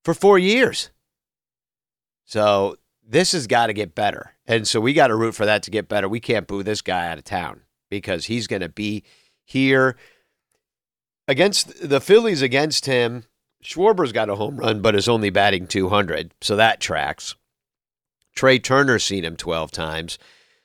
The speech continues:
He's two for twelve. And, uh, Bryce Harper is three for nine. The only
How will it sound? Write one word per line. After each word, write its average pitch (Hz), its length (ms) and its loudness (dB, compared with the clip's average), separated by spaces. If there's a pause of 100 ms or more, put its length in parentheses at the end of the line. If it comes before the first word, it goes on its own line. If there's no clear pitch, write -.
(240)
He's 123 480 0
two 113 220 -2
for 80 160 -10
twelve. 95 800 -2 (640)
And, 107 460 0
uh, 95 240 0
Bryce 110 320 0
Harper 120 600 0 (460)
is 107 460 0
three 120 280 0
for 101 200 -6
nine. 113 320 0
The 120 160 4
only 131 320 2